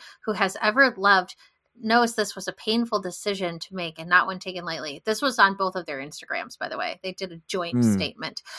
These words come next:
Speaker 1: "We understand
Speaker 2: Cool.
Speaker 1: that there will likely be a lot of questions about this decision. Social media is definitely a highlight reel, and much of our experiences together we have kept private, as I'm sure most can understand.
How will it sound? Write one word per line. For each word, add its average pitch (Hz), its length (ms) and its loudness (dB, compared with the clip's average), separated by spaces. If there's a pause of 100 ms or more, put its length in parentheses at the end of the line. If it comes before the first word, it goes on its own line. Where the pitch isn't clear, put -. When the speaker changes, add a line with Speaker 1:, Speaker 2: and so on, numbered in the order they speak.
(180)
Speaker 1:
"We 247 100 4
understand 254 360 4
Speaker 2:
Cool. 233 80 2
Speaker 1:
that 190 60 -6
there 196 120 0
will 190 160 2
likely 220 380 0
be 196 160 -2
a - 80 0
lot 175 220 2
of - 100 -4
questions 208 460 -2
about 175 180 2
this 170 140 -12
decision. 185 460 -8 (200)
Social 202 360 -4
media 180 260 -8
is 156 100 -14
definitely 165 420 -8
a 147 40 -6
highlight 214 440 2
reel, 143 200 -6
and 180 120 -6
much 214 200 -4
of - 60 -16
our 165 60 2
experiences 190 540 -10
together 156 320 -8
we 185 80 -10
have 190 120 -10
kept - 260 -8
private, 262 440 0
as 180 120 -8
I'm 185 140 -4
sure 220 220 0
most 202 360 -2
can 156 140 -10
understand. 156 500 -4